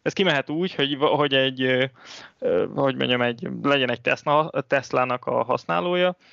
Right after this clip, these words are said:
az azt tudja mondani, hogy igen, önvezető mód, és nem fog elütni senkit. És ő vállalja azt, hogy ha így elüt valakit, akkor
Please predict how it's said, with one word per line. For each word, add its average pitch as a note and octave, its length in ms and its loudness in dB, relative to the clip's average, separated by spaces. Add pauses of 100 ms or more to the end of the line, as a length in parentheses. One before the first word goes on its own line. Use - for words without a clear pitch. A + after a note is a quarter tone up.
(320)
az D#3+ 120 2
azt F3+ 180 2
tudja B2+ 220 -2
mondani, F3 340 2
hogy F3 180 2
igen, C3 200 2
önvezető B2+ 540 -2
mód, E3+ 360 0 (140)
és - 100 -8
nem C#3+ 120 -2
fog B2+ 100 -4
elütni C3+ 260 -2
senkit. - 480 -8 (360)
És - 140 -2
ő D3 80 2
vállalja C3+ 540 4
azt, F3 140 -2
hogy D#3+ 160 -6
ha D3 100 -2
így D3 200 0
elüt A#2+ 220 -2
valakit, E3 320 -2
akkor - 460 -4